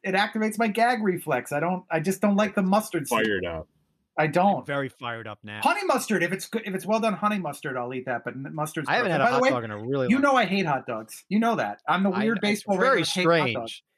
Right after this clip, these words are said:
Speaker 3: It's a very strange thing you have there. Um, I'll take cheese. I'm, I'm from Philadelphia. I like cheesesteaks.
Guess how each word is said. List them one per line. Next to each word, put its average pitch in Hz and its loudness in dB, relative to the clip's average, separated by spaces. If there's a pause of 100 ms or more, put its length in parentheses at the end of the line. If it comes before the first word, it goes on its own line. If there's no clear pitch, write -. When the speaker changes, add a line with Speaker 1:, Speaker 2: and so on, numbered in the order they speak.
(460)
Speaker 3:
It's 180 -6
a 349 -4
very 254 4
strange 175 0
thing 143 -6
you 113 -8
have 107 -10
there. 90 -16 (260)
Um, 143 2
I'll 190 4
take 185 0
cheese. 156 -2
I'm, 262 -4
I'm 294 2
from 403 -2
Philadelphia. 359 4
I - 4
like 247 4
cheesesteaks. 240 -2